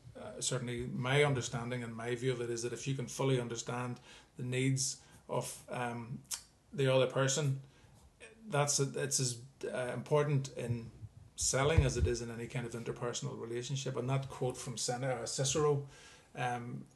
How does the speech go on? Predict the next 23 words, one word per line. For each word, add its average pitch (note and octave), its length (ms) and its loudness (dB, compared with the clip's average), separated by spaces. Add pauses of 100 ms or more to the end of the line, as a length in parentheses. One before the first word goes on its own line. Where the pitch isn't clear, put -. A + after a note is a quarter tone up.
(460)
about B2+ 180 0
marketing, C3 520 4
I B2 60 -2
think C3 120 -2
I B2 40 -2
mentioned A#2+ 360 -4
it - 20 -6
the A2+ 80 -6
last A#2 160 -2
time, C3 140 0
"If A#2+ 160 -6
you A#2+ 60 -4
can A#2+ 180 -4
listen B2 220 -2
to C3+ 100 -4
my A#2 80 -6
thoughts B2 400 -2
and - 80 -4
see A#2+ 180 -2
from B2 160 -8
my A#2 300 -6
eyes," A#2 300 -4
and A2+ 100 -12